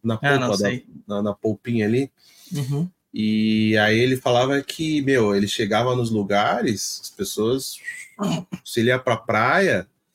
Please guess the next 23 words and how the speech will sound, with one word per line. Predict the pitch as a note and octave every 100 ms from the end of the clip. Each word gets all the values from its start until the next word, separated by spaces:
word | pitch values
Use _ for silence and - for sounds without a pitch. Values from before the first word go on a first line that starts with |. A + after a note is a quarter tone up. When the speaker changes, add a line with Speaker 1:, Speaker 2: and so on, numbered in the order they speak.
| _ _ -
Speaker 1:
ele | G#2+
conseguia | - B2 A#2+ A#2+ C3
ficar | - C#3+
no | D3
melhor | C3+ C3+ D3+
lugar, | G#3 F#3 C3+ A2+
porque | G#2 G2 G#2+ G#2+ A2 A2
as | A2
pessoas | - G2 A2+ A2+
não | C3
queriam | D3+ D3
ficar | C#3 C3
perto | B2+ G2+ -
dele. | F#2 - _ _ _ _ _ _ _ _
Por | -
causa | - G2+ G#2+
Speaker 2:
É, | A2
Speaker 1:
do | B2
negócio | B2 B2
Speaker 2:
existe. | A#2
Speaker 1:
da | C3+
Yakuza, | D3+ E3+ C#3+ A#2 F#2+ G2+
né? | G#2